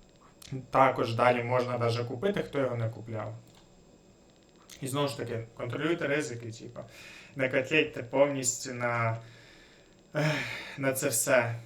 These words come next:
так би мовити, реально. Арбітрум. Арбітрум. Арбітрум та ж історія.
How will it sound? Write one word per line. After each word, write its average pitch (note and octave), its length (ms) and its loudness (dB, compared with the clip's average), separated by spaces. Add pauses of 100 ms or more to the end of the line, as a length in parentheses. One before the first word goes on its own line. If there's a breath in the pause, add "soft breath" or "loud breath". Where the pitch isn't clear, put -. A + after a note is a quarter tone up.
(580 loud breath)
так C3 260 2
би B2+ 120 -2
мовити, A2+ 540 -2 (420)
реально. A#2 500 2
Арбітрум. D3+ 600 0 (2500 loud breath)
Арбітрум. B2 680 -2 (280)
Арбітрум F#3+ 680 4
та E3 220 6
ж - 160 -4
історія. A#2+ 760 2